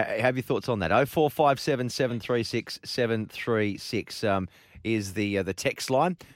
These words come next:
If you want to pick up the phone and have a chat, you can as well. One three hundred oh one eleven seventy. You for Latrell? You agree with him. You might well agree with him. You might too think the game's gone soft.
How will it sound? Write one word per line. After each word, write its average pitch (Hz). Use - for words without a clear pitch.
If 104
you 131
want 120
to -
pick 107
up -
the -
phone 117
and 110
have 107
a 87
chat, -
you -
can 127
as 104
well. 139
One 117
three 107
hundred 107
oh 104
one 113
eleven 117
seventy. 135
You 120
for 202
Latrell? 233
You 139
agree 165
with 330
him. 117
You 147
might 190
well 214
agree 214
with 320
him. 98
You 180
might 240
too 320
think 185
the 139
game's 117
gone 104
soft. -